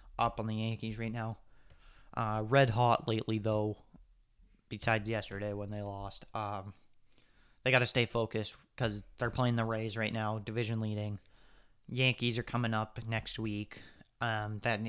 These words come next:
yeah, that Yankee series will be huge. That's just gonna have so many playoff implications. It will be very entertaining.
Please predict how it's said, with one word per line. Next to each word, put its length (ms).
yeah, 260
that 180
Yankee 300
series 340
will 120
be 80
huge. 720
That's 200
just 220
gonna 160
have 180
so 240
many 160
playoff 380
implications. 640
It 40
will 100
be 120
very 360
entertaining. 560